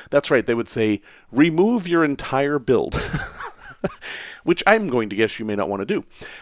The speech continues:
Others might look at it and just try to guesstimate what it might be worth and then lowball you, but you're not going to get the best price. The way you're going to get the best price is to do a private sale,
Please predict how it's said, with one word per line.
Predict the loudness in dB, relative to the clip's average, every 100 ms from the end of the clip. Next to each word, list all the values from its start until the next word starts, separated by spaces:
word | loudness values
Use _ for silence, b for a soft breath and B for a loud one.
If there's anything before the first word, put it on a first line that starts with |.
| B 2
Others | 4 4 4 2
might | 2 2 0 -2
look | 2 2 4
at | 4 4
it | 2
and | 0 -6
just | -8 -12
try | -2 0 0
to | -2
guesstimate | -2 -2 -2 -2 -4 -2 -2 -4 -8 -4
what | 2 4
it | 2
might | -2 -4 -4
be | -6
worth | -4 -4 -4 -4
and | -4
then | -2 0
lowball | 2 4 4 4 2
you, | 0 -4 -8 2
but | 4 4 2 -14 -12
you're | -6 4 6
not | 6 4 4 2
going | -2 -2 0
to |
get | -2 -2
the | -2
best | -4 -6 -10
price. | -12 -12 -16 B B B
The | 2
way | 6 8 6
you're | 4
going | 2 0 0
to | -2
get | -4 -4
the |
best | -2 -2 -2
price | -2 -2 -2
is | -4 -4
to | -2
do | 2 2
a |
private | 0 -4 2 2 2 -4
sale, | -8 -10 -8 -10